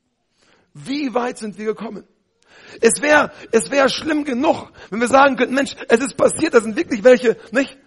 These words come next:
Kreuz und quer ins Bett gehüpft in der Gemeinde. Schrecklich, um Gottes Willen, ja.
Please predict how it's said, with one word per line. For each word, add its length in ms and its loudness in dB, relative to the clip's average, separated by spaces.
Kreuz 260 4
und 120 -12
quer 200 4
ins 100 -6
Bett 180 6
gehüpft 320 4
in 80 -8
der 80 0
Gemeinde. 360 2
Schrecklich, 520 -4
um 120 -8
Gottes 340 0
Willen, 260 2
ja. 180 -6